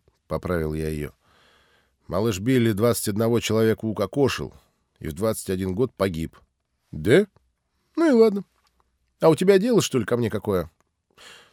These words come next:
"Ну, просто поблагодарить хотел. Ты мне помогла, а я ушёл, толком не попрощавшись. Вот неловко как-то получилось". "Понятно.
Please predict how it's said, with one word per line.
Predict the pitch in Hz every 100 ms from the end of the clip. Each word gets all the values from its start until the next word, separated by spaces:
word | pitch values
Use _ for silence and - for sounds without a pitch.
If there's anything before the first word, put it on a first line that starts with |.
| _ 98
"Ну, |
просто | 95 104 - -
поблагодарить | 104 110 101 90 107
хотел. | 107 95 80 - _ _ _ _ _ _ _
Ты | -
мне | 139 135
помогла, | 123 117 92 107 120 110 _ _ _ _ _ _ _
а | -
я | - 101
ушёл, | 101 - 120 104
толком | 107 104 85 85 85
не | 87
попрощавшись. | 82 - 80 - 90 - - _ _ _ _ _ -
Вот | 92 101
неловко | 143 113 117 -
как-то | 98 -
получилось". | - 95 90 78 65 - _ _ _ _ -
"Понятно. | 285 208 156 143 131